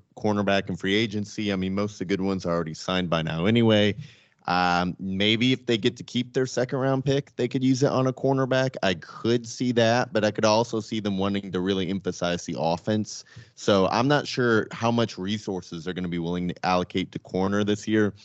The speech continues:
So they might just wait, um, till those, you know, veterans deals get a l-,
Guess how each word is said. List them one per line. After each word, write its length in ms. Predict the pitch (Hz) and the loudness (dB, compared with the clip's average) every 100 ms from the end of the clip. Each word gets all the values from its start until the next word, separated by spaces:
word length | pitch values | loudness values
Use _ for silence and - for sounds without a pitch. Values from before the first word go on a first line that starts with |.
| - _ - | -20 _ -6
So 280 | - 113 - - | 0 0 -2 -4
they 140 | 113 127 | 2 4
might 180 | 135 | 2
just 180 | 123 117 | 2 -2
wait, 380 | 87 110 117 - _ _ - - | 2 2 2 -2 _ _ -20 -6
um, 440 | 87 90 87 85 80 | -2 0 0 -4 -2
till 180 | 101 | -2
those, 320 | 98 101 90 - | 2 0 -2 -4
you 100 | 98 | -2
know, 200 | 87 80 | -2 -4
veterans 840 | 78 107 104 110 92 87 - - _ _ _ _ _ - | 0 0 0 -2 -2 -4 -10 -16 _ _ _ _ _ -4
deals 340 | 110 110 98 - | 0 2 0 -2
get 160 | 107 | -2
a 40 | 92 | -2
l-, 180 | 95 | -4